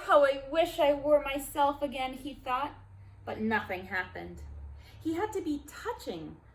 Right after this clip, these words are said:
the re-, pebble to make the magic work,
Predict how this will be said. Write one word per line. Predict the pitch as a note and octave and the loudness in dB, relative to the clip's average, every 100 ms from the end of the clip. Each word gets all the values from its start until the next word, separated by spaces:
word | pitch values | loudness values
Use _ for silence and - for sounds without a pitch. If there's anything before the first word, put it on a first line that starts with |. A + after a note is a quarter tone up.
| - | -10
the | G3 | -6
re-, | F#3+ F3+ E3+ - - | -6 -4 -6 -8 -12
pebble | - G#3 F3 E3+ | -2 0 0 -4
to | G#3 | -4
make | A#3+ A3+ A3 | -2 -2 -4
the | |
magic | G#3 G#3 G3+ F#3+ F#3 | -4 -4 -4 -8 -10
work, | G#3+ G#3 G3+ | -6 -6 -6